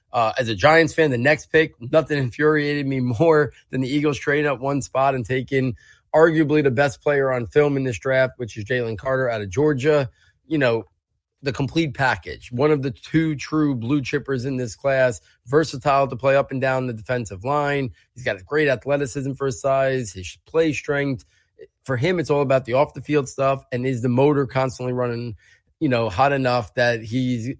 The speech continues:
wa-, that he's gonna stay on the course? And if he stays on course, and I think that locker room, playing next to Jordan Davis, the other Georgia players there, they drafted his friend later on. We'll get to it. But, like,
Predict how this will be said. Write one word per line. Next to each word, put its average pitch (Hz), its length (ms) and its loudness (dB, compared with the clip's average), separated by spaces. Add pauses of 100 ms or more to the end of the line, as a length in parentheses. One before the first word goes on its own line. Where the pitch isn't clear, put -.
(100)
wa-, 113 400 -6 (460)
that 131 100 -2
he's 123 140 -4
gonna 160 180 4
stay 135 400 0
on 123 220 -2
the 117 80 -6
course? 104 400 -6
And 110 100 -6
if 101 60 -8
he 113 100 -12
stays 156 380 0
on 139 160 -2
course, 123 340 -4 (180)
and 120 100 -10
I 113 40 -8
think 143 160 -4
that 131 220 -6
locker 131 340 -6
room, 139 400 -4 (340)
playing 151 220 0
next 143 160 -2
to 143 80 -10
Jordan 139 300 0
Davis, 131 480 -2
the 123 160 -4
other 143 160 0
Georgia 127 320 -2
players 135 340 0
there, 135 240 0
they 113 140 -2
drafted 120 400 -2
his 113 100 -8
friend 143 300 -2
later 135 280 0
on. 135 140 0
We'll 123 120 -2
get 127 240 -2
to 147 180 0
it. 135 160 -2 (360)
But, 156 120 4
like, 143 240 -2